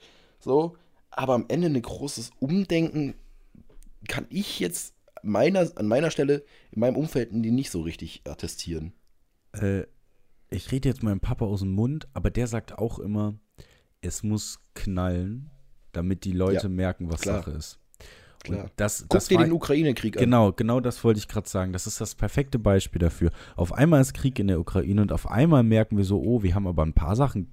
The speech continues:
Speaker 2: ganz vehement verkackt in Richtung Russlandpolitik und Verteidigungspolitik und so. Und das ist auch in Sachen Corona-Politik passiert. Da wurde auf einmal jedem klar, wie das Pflegesystem überlastet ist, et cetera, et cetera. Aber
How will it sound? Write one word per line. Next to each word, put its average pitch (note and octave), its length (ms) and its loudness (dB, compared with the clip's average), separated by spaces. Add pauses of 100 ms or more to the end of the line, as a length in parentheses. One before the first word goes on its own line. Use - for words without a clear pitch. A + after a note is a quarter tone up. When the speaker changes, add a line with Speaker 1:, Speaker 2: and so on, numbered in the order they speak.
Speaker 2:
ganz F2+ 600 -2
vehement D2 360 0
verkackt - 520 -6
in E2 140 -8
Richtung D#2 360 -6
Russlandpolitik D#2+ 960 -6
und D#2 140 -4
Verteidigungspolitik D#2+ 1040 -2
und D2+ 100 -6
so. E2 160 -2 (320)
Und F#2 120 0
das F#2 180 0
ist - 160 -8
auch G#2 240 2
in F#2 80 -4
Sachen F2+ 240 -2
Corona-Politik D2 880 -4
passiert. D2+ 320 -4
Da D#2+ 160 -2
wurde G2+ 160 2
auf - 160 -8
einmal F#2 240 2
jedem G#2+ 280 2
klar, F#2+ 280 2
wie E2 100 -2
das D#2 220 -2 (400)
Pflegesystem E2+ 800 2
überlastet D#2+ 520 0
ist, - 140 -8
et - 80 -6
cetera, D#2+ 380 0
et B1+ 120 -6
cetera. D2+ 380 -2 (320)
Aber F#2+ 480 2